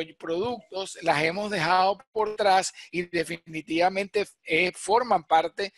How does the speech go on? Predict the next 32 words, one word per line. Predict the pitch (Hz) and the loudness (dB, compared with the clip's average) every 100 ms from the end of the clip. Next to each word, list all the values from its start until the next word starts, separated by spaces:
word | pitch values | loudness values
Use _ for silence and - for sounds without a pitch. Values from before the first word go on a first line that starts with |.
| - _ | -20 _
y | - 156 | -10 -2
ya | 156 156 | 2 4
lo | 190 | 2
explicaremos, | 196 214 196 156 165 196 | -6 -6 -2 0 0 -2
forman | 165 156 165 170 | -6 -6 -4 -4
parte | - 285 247 202 | 0 -2 0 0
del | 170 139 | 0 0
proceso | 139 131 139 165 | -10 -8 -8 -6
de | 175 | -6
transformación | - 190 127 120 117 123 123 | -6 -10 -10 -10 -12 -12 -12
digital. | 151 143 - 87 - - - - _ _ | -14 -8 -6 -6 -8 -18 -20 -20 _ _
Porque | - 156 165 | -6 -4 -2
no | 170 170 _ _ | -2 -4 _ _
puede | 202 220 | 0 4
haber | 233 233 220 220 220 202 _ | 6 6 6 4 2 -2 _
engagement | 180 185 170 196 202 233 214 | -8 -4 2 2 2 -4 -6
digital, | 208 202 220 226 202 196 190 _ | -4 -4 2 4 4 2 -6 _
no | 156 165 | -12 -4
puede | 175 175 | 2 6
haber | 185 190 | 6 4
gobierno | 175 185 180 190 190 214 | 2 0 2 2 2 -4
digital | 202 196 226 226 214 185 180 - - | -2 -2 0 4 6 6 2 -6 -20
y | - 160 | -14 -8
no | 175 | -4
puede | 175 190 | 2 4
haber | 196 202 214 214 180 | 6 6 6 4 0
la | 160 165 | 0 0
transformación | 160 156 160 151 147 139 180 202 | 2 -2 -4 -4 -4 -2 -4 -2
de | 226 | 2
la | 214 | 2
visión | 185 160 185 190 | 2 -2 -4 -2
digital | 220 233 220 196 190 | -6 -2 4 4 4